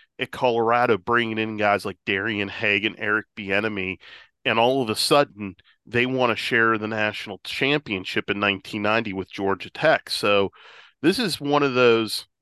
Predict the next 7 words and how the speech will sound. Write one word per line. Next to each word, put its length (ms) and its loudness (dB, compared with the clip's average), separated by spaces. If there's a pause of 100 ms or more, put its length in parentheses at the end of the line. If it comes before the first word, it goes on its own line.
(1000)
games 420 0
that 140 -8
has 580 0 (600)
a 60 -2
lot 320 4
of 100 2
history. 400 -2